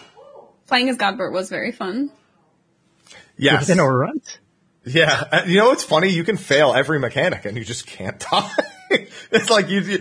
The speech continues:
Speaker 2: you're there trying to be a responsible player and there's no reason. He's invincible.
Speaker 1: <laughs>
Speaker 2: It's, it's impossible to lose. And it's one of the best, it's the best use of a solo instance that I've seen. But the actual story, too, has a lot of fantastically done moments,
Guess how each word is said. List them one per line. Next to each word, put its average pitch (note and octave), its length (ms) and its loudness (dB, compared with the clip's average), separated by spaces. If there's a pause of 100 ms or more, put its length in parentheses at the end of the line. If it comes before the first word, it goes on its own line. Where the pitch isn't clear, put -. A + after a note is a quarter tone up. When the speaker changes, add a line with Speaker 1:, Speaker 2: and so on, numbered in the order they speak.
(140)
Speaker 2:
you're F#3 140 6
there A3+ 180 4
trying A3 200 2
to G#3 40 2
be G#3 100 0
a G#3 80 4
responsible D#3+ 680 0
player D#3+ 720 0
and C3+ 480 0 (100)
there's D3 260 2
no D#3 120 4
reason. D3 600 0
He's A#2+ 340 -6
invincible. D3 480 0
Speaker 1:
<laughs> F2+ 220 0
Speaker 2:
It's, C#4 240 -6
it's C3+ 240 -6
impossible C#3 640 -2
to C3+ 80 -6
lose. C3 500 -6 (360)
And A2 120 0
it's A#2+ 120 -2
one C3 120 4
of C3+ 80 2
the B2+ 80 2
best, C#3+ 260 2
it's C#3 200 -4
the C3+ 80 -2
best D#3 320 -2
use D#3+ 220 -2
of B2+ 100 -4
a B2 60 -4
solo D3 360 2
instance G#2+ 420 -6
that G#2 120 -2
I've F#2+ 140 -4
seen. B2 280 -6 (420)
But D3 140 0
the D3+ 140 4
actual G3 440 2
story, E3+ 540 0
too, D3 220 -2
has A#2 160 -2
a G#2+ 40 0
lot A2 280 4
of G#2+ 200 -2
fantastically G#2+ 1600 -4
done F#2 400 -4
moments, F2+ 640 -8